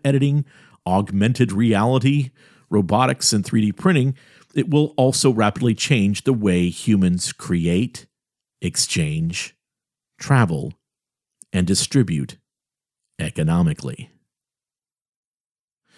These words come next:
As occurred in the previous revolutions, this will profoundly transform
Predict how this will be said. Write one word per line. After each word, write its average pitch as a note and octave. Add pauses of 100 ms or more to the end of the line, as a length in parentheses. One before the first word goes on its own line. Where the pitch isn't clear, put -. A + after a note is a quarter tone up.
(480)
As G#3
occurred C3
in B2+
the C3
previous G2
revolutions, F#2 (640)
this C3
will C#3
profoundly A#2
transform G2